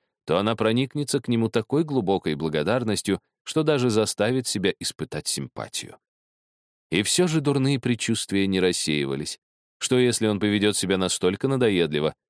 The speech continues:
что ей придется покинуть свой любимый верхний сад? Что, если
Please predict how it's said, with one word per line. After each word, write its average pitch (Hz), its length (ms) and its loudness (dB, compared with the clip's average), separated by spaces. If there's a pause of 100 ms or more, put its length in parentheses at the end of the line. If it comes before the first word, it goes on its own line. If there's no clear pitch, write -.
что - 160 -2
ей 90 140 2
придется 92 440 0
покинуть 117 480 -2
свой 82 200 0
любимый 87 460 0
верхний 80 420 -2
сад? - 360 -4 (420)
Что, 113 200 2
если 113 400 2